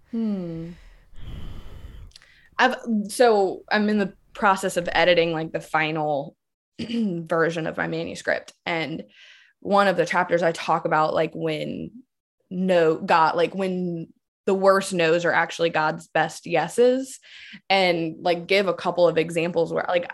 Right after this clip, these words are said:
I, and I'm sure you'll understand this, like, my personality type being told no, like, I hate that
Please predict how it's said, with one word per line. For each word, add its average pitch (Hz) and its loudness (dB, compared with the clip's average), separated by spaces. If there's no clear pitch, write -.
I, 180 4
and 202 2
I'm 202 2
sure 202 -2
you'll 170 4
understand 165 -2
this, 165 -4
like, 160 -4
my 180 2
personality 170 0
type 160 0
being 165 -2
told 165 2
no, 160 -2
like, 160 -2
I 160 -4
hate 147 -8
that 233 2